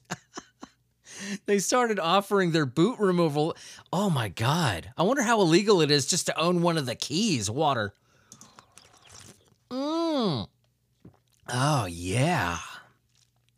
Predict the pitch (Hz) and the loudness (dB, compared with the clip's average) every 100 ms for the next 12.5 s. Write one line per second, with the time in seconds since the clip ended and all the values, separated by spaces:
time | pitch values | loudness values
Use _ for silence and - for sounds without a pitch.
0 | - - 180 - 190 143 - 147 _ _ | -8 -4 -4 -6 -8 -6 -4 -4 _ _
1 | _ - - 190 - 175 - - 151 - | _ -16 -14 -12 -2 -2 -2 -6 -6 -2
2 | 185 165 123 117 110 123 117 104 98 95 | -2 0 0 0 2 0 0 -2 -6 -6
3 | 90 113 120 76 80 69 _ _ - - | -4 -2 -4 -6 -14 -16 _ _ -20 -20
4 | _ - 160 262 262 214 196 190 202 165 | _ -2 2 4 4 4 4 4 4 4
5 | 190 233 170 160 143 160 139 123 131 131 | 2 2 2 2 0 0 -2 -2 -6 -4
6 | 123 202 202 180 165 143 139 92 104 120 | -4 -2 0 0 2 0 -4 -4 -2 -2
7 | 381 104 - _ - 160 349 381 330 302 | 0 -4 -8 _ -2 0 0 -4 -4 -4
8 | 302 349 - 131 117 127 139 175 175 202 | -2 -2 -2 -2 -4 -4 -4 -4 -6 -8
9 | 190 - _ - - - - _ _ - | -8 -14 _ -20 -20 -20 -20 _ _ -2
10 | 175 190 196 160 127 98 - - _ _ | 0 2 2 2 2 -2 -6 -18 _ _
11 | _ _ _ _ _ - - 190 190 160 | _ _ _ _ _ -10 0 2 2 0
12 | 180 160 170 160 | 2 2 0 0